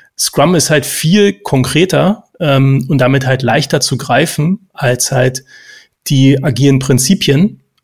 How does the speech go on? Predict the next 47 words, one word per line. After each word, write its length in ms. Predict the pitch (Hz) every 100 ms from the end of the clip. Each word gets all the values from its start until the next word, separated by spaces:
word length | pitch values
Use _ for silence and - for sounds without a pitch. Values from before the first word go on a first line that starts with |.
| _
Ähm, 360 | 147 123 127 139
und 160 | 143
wenn 160 | 131 143
man 320 | 139 139 139
jetzt 280 | 135 131 -
nur 160 | 151 165
die 120 | 151
agilen 300 | 120 165 143
Prinzipien 520 | - 131 - - 139
dann 120 | 123
zum 160 | 127 127
Beispiel 320 | 139 135 135
hätte 340 | 127 170 175 _ _ _ -
und 160 | 147
sagen 280 | 131 131 135
würde, 100 | 135
okay, 240 | 131 170
jetzt 320 | 139 131 - -
baut 300 | 117 190 147
doch 160 | -
mal 160 | 123 117
was 180 | 120 127
da 100 | -
draus, 400 | 120 123 147 180
also 180 | 127 123 - - -
implementiert 600 | 151 139 143 131 123 175
das 100 | 151
doch 140 | 139 117
mal, 160 | 135
dann 320 | 131 123 131
glaube 280 | - 131 131
ich, 200 | 135 - - - - - -
würde 200 | 139 147
es 160 | 131
sehr 180 | 131 143
viel, 500 | - - 156 143 147
ähm, 320 | 143 123 113 -
A, 180 | 127 135
Stilblüten 680 | - 147 180 165 196 196 196
geben, 300 | 190 196 185
was 180 | 131 -
erstmal 360 | 147 151 143
überhaupt 280 | 143 131 135
nicht 140 | 135
schlimm 220 | - 202 156
ist, 340 | 160 - _ _ _ _
aber 560 | 135 135 139 131 -